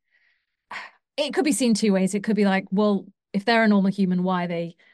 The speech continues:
performing at a higher level than me?" Or it could be, "Well, they're a normal human. Perhaps I could do better. Perhaps I could push myself more. Perhaps there is something there."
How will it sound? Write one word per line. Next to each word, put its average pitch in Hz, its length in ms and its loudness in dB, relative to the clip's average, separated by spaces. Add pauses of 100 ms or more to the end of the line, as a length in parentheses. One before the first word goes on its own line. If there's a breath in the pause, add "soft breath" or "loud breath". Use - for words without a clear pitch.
(140)
performing 196 380 8
at 196 80 0
a - 20 -2
higher 180 220 4
level 202 320 8
than 180 140 -2
me?" 180 280 -6
Or 208 180 6
it 185 80 0
could 202 120 4
be, 185 280 2
"Well, 180 200 0
they're 196 280 2
a 220 40 4
normal 170 380 4
human. 165 440 -6
Perhaps 196 420 -2
I 170 60 -4
could - 120 -20
do 185 100 -10
better. 185 280 -4 (360)
Perhaps 202 220 0
I 190 60 4
could 196 140 -2
push - 240 2
myself 185 340 0
more. 185 200 4
Perhaps 175 340 -6
there 185 120 0
is 180 120 0
something 170 320 -4
there." 165 220 -2